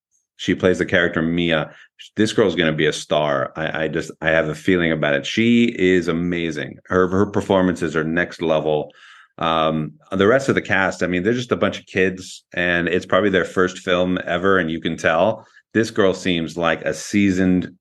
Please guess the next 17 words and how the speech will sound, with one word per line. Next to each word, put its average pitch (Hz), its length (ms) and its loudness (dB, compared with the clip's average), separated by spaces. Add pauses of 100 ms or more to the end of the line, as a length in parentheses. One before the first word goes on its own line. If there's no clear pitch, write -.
(260)
professional. 73 880 -2
I 85 80 -2
mean, 85 600 0
you 110 200 4
felt 92 380 0
everything 87 560 0
that 78 140 -8
she 80 180 -8
was 76 160 -10
going 78 260 -2
through, 80 160 0
and 80 100 -2
she 123 220 2
goes 95 360 0
through 85 420 0 (360)
a 85 140 2
lot. 76 400 0